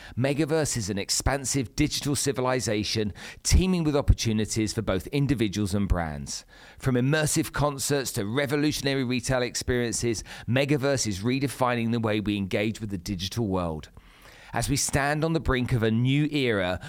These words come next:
where the lines between our physical reality and the digital realm blur, Megaverse is poised to lead the charge in this brave new world. Dive in and discover a universe without bounds.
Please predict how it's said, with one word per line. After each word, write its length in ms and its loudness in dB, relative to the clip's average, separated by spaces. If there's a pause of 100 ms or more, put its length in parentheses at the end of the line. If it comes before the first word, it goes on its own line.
where 160 2
the 100 0
lines 420 2
between 360 -2
our 140 -2
physical 520 0
reality 640 0
and 160 0
the 60 0
digital 500 -2
realm 320 2
blur, 500 0 (300)
Megaverse 580 2
is 140 -4
poised 520 4
to 100 0
lead 260 2
the 80 0
charge 480 0
in 160 -4
this 160 -2
brave 460 0
new 240 2
world. 480 -4 (500)
Dive 300 2
in 100 0
and 140 -2
discover 580 -2
a 80 -4
universe 640 0
without 340 -2
bounds. 520 -6